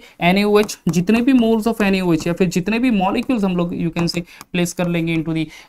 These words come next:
water, all get dissociated to forms that much number of एनए प्लस ions and सी, अ, ओएच minus ions and ओएच minus ions, ठीक है। तो उसको हम लोग बोलेंगे क्या बच्चों?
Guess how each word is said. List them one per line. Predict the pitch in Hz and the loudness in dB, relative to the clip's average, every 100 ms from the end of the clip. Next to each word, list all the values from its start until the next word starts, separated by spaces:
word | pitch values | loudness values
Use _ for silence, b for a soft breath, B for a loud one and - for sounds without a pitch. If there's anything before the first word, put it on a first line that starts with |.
| - | -4
water, | 156 151 185 202 _ _ _ _ - | 0 0 -2 -8 _ _ _ _ 2
all | 214 247 247 | 6 6 4
get | 214 | 0
dissociated | 208 190 190 214 202 214 202 202 196 | 0 0 2 0 -2 -2 -2 -2 -2
to | 196 | -4
forms | 190 190 196 190 - - _ _ _ _ _ - | -4 -4 -4 -4 -12 -18 _ _ _ _ _ -8
that | 156 175 | -6 -2
much | 185 | -2
number | 180 180 180 | 0 0 0
of | 180 175 | 0 0
एनए | 165 | -2
प्लस | 170 175 - | -2 -4 -2
ions | 170 175 | 0 0
and | 202 254 _ _ _ _ _ _ _ _ _ _ | -2 -6 _ _ _ _ _ _ _ _ _ _
सी, | - - 214 196 | -20 -6 -4 -2
अ, | 185 175 - | -2 -2 2
ओएच | 180 175 175 | 4 4 2
minus | 147 135 135 | -2 -2 -6
ions | 123 120 - - _ _ _ _ _ _ _ _ _ _ _ _ _ _ _ _ _ _ _ _ _ _ - | -12 -18 -20 -20 _ _ _ _ _ _ _ _ _ _ _ _ _ _ _ _ _ _ _ _ _ _ -4
and | 233 294 - | -2 -2 0
ओएच | 170 160 151 | 2 2 0
minus | 151 123 127 135 | -6 -8 -10 -14
ions, | - 143 _ b b _ _ _ | -18 -20 _ b b _ _ _
ठीक | 269 | -6
है। | 277 - b b b | -4 -8 b b b
तो | 180 | -4
उसको | 165 - 240 | -4 -2 0
हम | 190 | 2
लोग | 160 160 | 0 -2
बोलेंगे | 151 143 143 143 139 | -2 -2 -2 -4 -6
क्या | 151 | -6
बच्चों? | 147 139 - | -8 -8 -8